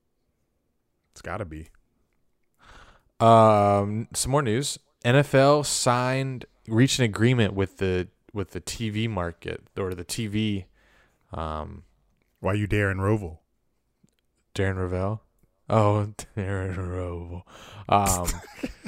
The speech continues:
Speaker 2: <laughs> yeah, this is up his alley. But they, they signed a ridiculous contract. Guess how much the agreement between the N F L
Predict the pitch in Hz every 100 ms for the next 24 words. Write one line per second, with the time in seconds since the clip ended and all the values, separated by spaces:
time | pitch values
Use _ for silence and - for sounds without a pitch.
0 | - - - - - - _ - 113 120
1 | 160 127 110 110 123 113 104 107 98 95
2 | 90 85 90 - 107 107 101 113 - 123
3 | 113 117 110 107 110 98 117 147 - 123
4 | 101 - - 98 90 - 78 80 - _
5 | _ _ _ _ _ _ _ _ - 107
6 | 120 139 143 135 127 113 95 110 110 104
7 | 101 110 107 98 95 98 - - 104 98
8 | 95 95 92 101 101 98 110 107 - 107
9 | 95 87 85 95